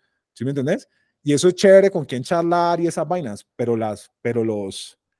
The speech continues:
si te lo vuelvo un paradigma de, si te lo vuelvo un paradigma de hiperproductivo, que nunca va a cambiar el paradigma que todo lo hacemos para ser más productivo, no hay nada más productivo que,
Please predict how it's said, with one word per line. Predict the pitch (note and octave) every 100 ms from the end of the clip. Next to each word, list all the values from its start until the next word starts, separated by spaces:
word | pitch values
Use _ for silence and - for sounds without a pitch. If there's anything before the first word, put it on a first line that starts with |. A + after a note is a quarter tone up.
| _ _ _
si | - A#2+
te | B2+
lo | B2+
vuelvo | B2+ C3+
un | F3 F3
paradigma | F#3 F3+ B2 A#2+ D3 D#3+ E3 D3+ -
de, | B2 A#2+ G#2+ F#2+ F2 D2 _ _ _ _ _ _ _ _ _ _ _ _
si | - C3+
te | D3+
lo |
vuelvo | D3+ F#3
un | G#3+
paradigma | A#3 G#3 E3 F#3 G3+ G3
de | G3 G3 G3 _ _ _ _
hiperproductivo, | - D#3+ F3+ E3+ E3 D#3+ C3 G3 G#3+ A#3+ A3+
que | G3
nunca | F3 G#3
va | G#3
a |
cambiar | G#3 G3+ G3+ G3+
el | G#3 G#3
paradigma | G3+ F3 C#3+ E3
que | F#3+
todo | - E3+
lo | G3+
hacemos | D#3 D#3 F3+ G3
para | D#3+
ser | D3+
más | F3+
productivo, | F#3+ C3+ A3 E4 G4+ _ _ _ _ _ _ -
no | C#3+
hay | D#3+
nada | F3+ F3
más | F3 -
productivo | F3 D#3+ - B2+ C#3 D3+
que, | - C3 G2+ F2+ E2+